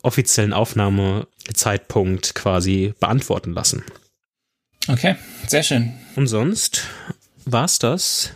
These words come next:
Speaker 1: Die Veröffentlichungsrhythmen werden gleich bleiben. Wir werden zwei Folgen vorproduzieren, dass wir auch ein bisschen Pause haben, werden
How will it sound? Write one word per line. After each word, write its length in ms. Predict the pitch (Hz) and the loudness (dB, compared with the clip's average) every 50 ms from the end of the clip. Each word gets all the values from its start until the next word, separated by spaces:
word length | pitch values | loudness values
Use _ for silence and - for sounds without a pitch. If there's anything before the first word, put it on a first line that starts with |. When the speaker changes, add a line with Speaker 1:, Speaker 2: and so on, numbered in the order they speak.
| - _ - - | -14 _ -4 0
Speaker 1:
Die 240 | 117 110 110 117 117 | 0 2 2 2 0
Veröffentlichungsrhythmen 1200 | - - - - - 151 - - 180 156 160 151 - 156 143 135 - - 143 - - 131 120 117 | -2 -2 0 2 2 2 2 2 0 0 0 0 0 0 0 0 0 0 -2 0 0 -2 0 2
werden 180 | 120 120 123 123 | 2 2 0 0
gleich 260 | - 120 120 - - | 0 0 0 0 0
bleiben. 180 | - 117 110 | 0 0 2
Wir 100 | 110 107 | 2 2
werden 200 | 113 110 110 113 | 2 2 0 0
zwei 200 | - - 123 117 | 0 2 2 2
Folgen 380 | 113 - - 123 117 107 117 - - - - - - - - - | 2 2 2 2 2 2 0 -4 -6 -8 -12 -10 -8 -8 -8 -4
vorproduzieren, 1080 | - - - - 165 170 - - - 180 160 160 151 - - - 165 160 151 143 143 139 | -2 -2 0 2 2 0 0 0 0 0 2 0 2 2 0 0 2 2 2 2 2 0
dass 180 | 127 - - - | -2 -2 0 0
wir 120 | 127 - | 0 0
auch 80 | 110 127 | 2 2
ein 100 | 127 120 | 2 2
bisschen 220 | 120 - 120 110 | 2 0 0 0
Pause 400 | - - 151 180 185 175 165 147 | 0 0 0 2 2 0 0 0
haben, 420 | 156 151 147 143 139 147 151 156 - - - - - - - - | 0 2 2 2 0 0 -2 -4 -4 -8 -16 -16 -16 -14 -12 -4
werden 520 | 120 120 127 127 120 123 123 123 127 131 | 0 2 2 2 2 2 0 0 -2 -4